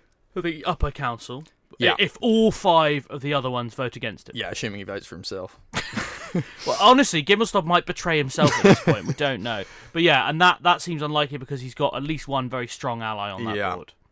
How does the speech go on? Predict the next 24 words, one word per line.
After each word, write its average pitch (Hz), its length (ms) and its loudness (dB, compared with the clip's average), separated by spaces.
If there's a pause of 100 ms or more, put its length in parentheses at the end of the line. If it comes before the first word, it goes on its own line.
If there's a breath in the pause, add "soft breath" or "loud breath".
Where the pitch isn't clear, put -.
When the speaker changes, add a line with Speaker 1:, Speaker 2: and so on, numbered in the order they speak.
(140)
Speaker 2:
David 110 300 -2
Egders, 101 640 -6
um, 98 640 -6
from - 320 -18
the, 98 240 -14 (800)
a 120 60 -14
Tennis 107 340 -6
Channel 101 320 -6
executive, 98 880 -10
uh, 101 160 -2
they've 117 240 0
put 110 140 -4
out 107 120 2
a 107 60 -6
very 104 240 -2
flimsy 98 480 -8
statement, - 640 -8
it 110 100 -16
should - 220 -12
be 101 100 -6
added 101 260 -6
at 104 100 -12
this 101 120 -10
point, 101 360 -12